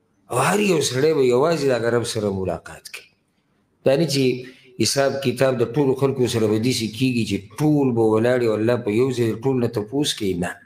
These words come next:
هر یو سړي سره به، او حدیث کې دا راځي، رسول صلی الله علیه وسلم دا خبره ذکر کړې، په تاسو کې به وي هر سړی «الا وسیکلمه ربه». الله به ورسره په خپله خبرې کوي.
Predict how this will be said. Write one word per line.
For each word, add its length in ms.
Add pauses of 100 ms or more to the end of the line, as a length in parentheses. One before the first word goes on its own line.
(800)
هر 220
یو 260
سړي 360
سره 300
به، 80
او 120
حدیث 340
کې 160
دا 100
راځي، 320
رسول 320
صلی 240
الله 240
علیه 160
وسلم 240
دا 100
خبره 340
ذکر 320
کړې، 320 (760)
په 100
تاسو 400
کې 220
به 140
وي 140
هر 340
سړی 480 (240)
«الا 260
وسیکلمه 1300
ربه». 400 (760)
الله 220
به 100
ورسره 220
په 140
خپله 280
خبرې 480
کوي. 160